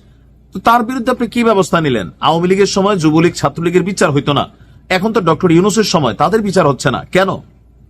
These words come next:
আইন তো হাতে নেওয়ার সুযোগ নেই, আইনের শাসন এস্টাবলিশ করবে। আছে কারোর কোনো বিবৃতি না, উনি জয় বাংলা বলছে, এই মহিলার পিঠাও মাইরা ফেলো, প্রয়োজনে মাথা কামাই দাও,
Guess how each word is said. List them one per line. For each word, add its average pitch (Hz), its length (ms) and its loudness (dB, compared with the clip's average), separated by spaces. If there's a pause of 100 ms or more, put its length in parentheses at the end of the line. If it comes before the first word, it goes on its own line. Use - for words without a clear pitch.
(840)
আইন 202 260 2
তো 247 120 0
হাতে 165 280 0
নেওয়ার 202 200 2
সুযোগ 226 340 -2
নেই, 147 200 0 (500)
আইনের 175 300 2
শাসন 196 360 0
এস্টাবলিশ 175 520 0
করবে। 110 300 -2 (240)
আছে 160 300 0
কারোর 156 260 0
কোনো 156 180 -2
বিবৃতি 139 400 2
না, 202 140 4
উনি 127 200 -2
জয় 139 180 2
বাংলা 139 260 2
বলছে, 127 380 0 (240)
এই 151 140 2
মহিলার 139 360 2
পিঠাও 143 300 0
মাইরা 127 240 0
ফেলো, 160 180 0
প্রয়োজনে 190 260 2
মাথা 190 240 2
কামাই 208 220 4
দাও, 131 180 -2